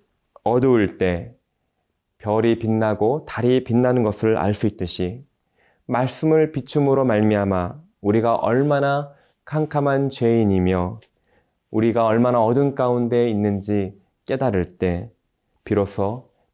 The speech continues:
빛으로 오신 이 복음이 얼마나 소중한가를 깨닫게 되는 것입니다.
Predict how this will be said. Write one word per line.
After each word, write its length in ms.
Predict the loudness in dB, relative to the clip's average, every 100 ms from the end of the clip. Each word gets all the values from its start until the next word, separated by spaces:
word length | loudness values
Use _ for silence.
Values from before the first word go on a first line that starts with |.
| -8
빛으로 460 | -8 -6 -2 0
오신 460 | 0 -2 -4 -4 -8 _ _
이 60 | -14
복음이 640 | -4 -4 0 -2 -2 -6 -12 _ _
얼마나 380 | -8 -2 -2 -2
소중한가를 960 | -4 -6 -2 -4 -2 -4 -2 -2 -2
깨닫게 320 | -4 -4 -2 -2
되는 240 | 0 0
것입니다. 640 | -2 -2 -2 -4 -10 -16